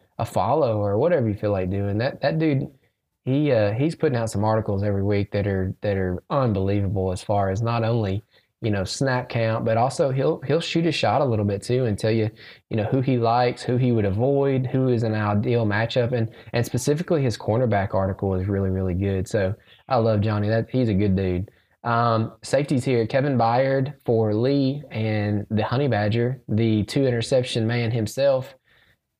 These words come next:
uh, the asshole Tyrann Mathieu against Jordan Poyer and the second best rookie safety in the league in Antoine Winfield Junior. Um, coming off a big game for the Honey Badger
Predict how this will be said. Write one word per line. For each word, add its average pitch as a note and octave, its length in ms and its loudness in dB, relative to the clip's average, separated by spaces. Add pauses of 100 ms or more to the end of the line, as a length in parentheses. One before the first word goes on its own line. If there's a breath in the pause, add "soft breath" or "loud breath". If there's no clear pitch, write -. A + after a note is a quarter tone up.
(100)
uh, F#2 280 -2
the A2+ 120 2
asshole A2 720 2
Tyrann G#2+ 1040 0
Mathieu B2+ 720 0 (400 soft breath)
against B2+ 460 0
Jordan C#3+ 300 2
Poyer D3 540 0
and B2 500 0 (100)
the A2+ 120 0
second D#3 440 -2
best B2+ 420 0 (320 soft breath)
rookie C3+ 300 0
safety C3 400 0
in B2+ 80 2
the A2+ 100 0
league B2 400 2
in A2+ 180 0 (120)
Antoine A2+ 560 0
Winfield A2+ 480 2
Junior. A2+ 560 0 (400 loud breath)
Um, B2+ 560 2 (1080)
coming F3 220 0
off F3 160 0
a E3 60 2
big D#3+ 180 2
game D#3+ 280 2
for C#3+ 180 2
the C3 60 0
Honey D#3 200 2
Badger D#3 540 2